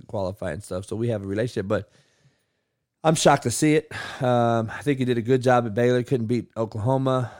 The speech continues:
either time. Um, I just don't, I just don't see how, you know, it's interesting. I, I saw a discussion on E S P N, man,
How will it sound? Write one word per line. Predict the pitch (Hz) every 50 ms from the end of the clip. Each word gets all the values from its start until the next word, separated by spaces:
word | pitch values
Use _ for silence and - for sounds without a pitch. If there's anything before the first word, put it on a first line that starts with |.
| - -
either | - 123 113 110
time. | 107 - 131 123 123 123 120 120 117 120 - -
Um, | 113 110 107 107 107 104 104 101 98 98 92 90 92 _ _ _ _ _ _ _ _ - - _ _ -
I | 110 113 117
just | 117 110 110
don't, | - 120 110 92 - _ _ -
I | 110 104
just | 113 117 -
don't | - 123 107 98
see | - - - 131 143 131 123
how, | 120 110 104 98 98 _ _ _ _ _ _ _ _ _
you | - 123
know, | 120 120 117 117 113 113 -
it's | - 110 -
interesting. | 147 175 160 139 127 120 110 - 113
I, | 110 117 120
I | - 110
saw | 113 - - 165 160 147
a |
discussion | 123 113 107 - - 156 151 - - - 127 117 113 - -
on | 110 110
E | 117 127 131
S | 127 117 -
P | _ - 123 120 120
N, | 120 117 113
man, | 113 113 113 113 113 113 110 101